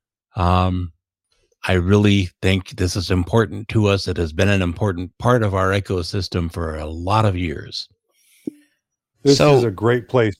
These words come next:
Speaker 2: to get started. I-, if you've ever wanted to make your own podcast, ever considered it,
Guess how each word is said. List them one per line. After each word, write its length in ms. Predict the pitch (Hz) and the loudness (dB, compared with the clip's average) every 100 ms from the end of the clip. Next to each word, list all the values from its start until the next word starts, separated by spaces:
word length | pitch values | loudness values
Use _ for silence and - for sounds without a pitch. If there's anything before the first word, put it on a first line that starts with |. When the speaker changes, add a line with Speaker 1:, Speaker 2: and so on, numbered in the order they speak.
| - | -8
Speaker 2:
to 40 | |
get 160 | 104 107 | -6 -6
started. 600 | - 113 101 92 90 - 104 | 0 2 2 0 -6 -8 -4
I-, 40 | |
if 360 | 113 110 110 117 | -4 -2 -4 -2
you've 200 | 110 104 | -4 0
ever 380 | 127 139 143 | 2 4 6
wanted 440 | 135 110 123 123 110 | 4 4 2 2 -2
to 100 | 107 | -2
make 300 | 107 113 - | 0 -2 -2
your 180 | 110 104 | 0 2
own 160 | 104 | 0
podcast, 640 | 95 107 101 90 104 98 110 | 0 0 0 0 0 0 -2
ever 300 | 95 98 92 | -2 -2 -2
considered 760 | - 92 - - 120 110 107 | -2 -4 -4 0 2 4 2
it, 280 | 107 107 - | 2 0 -4